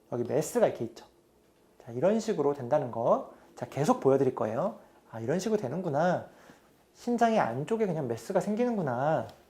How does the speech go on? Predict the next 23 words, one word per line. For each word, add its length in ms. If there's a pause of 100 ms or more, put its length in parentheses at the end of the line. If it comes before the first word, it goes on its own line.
(260)
음. 80 (1700)
자, 120
케이스 320
한번 160
볼게요. 340 (600)
시쭈구 800 (760)
열두 280
살인데, 540 (500)
자, 140
이거 200
보죠? 380 (920)
자, 120
이제 140
알겠죠, 420
여러분들? 520 (380)
이 140
위치 300
제가 200
뭐라고 260
했죠? 280 (420)
부신이라고 560
했어요, 280
부신. 220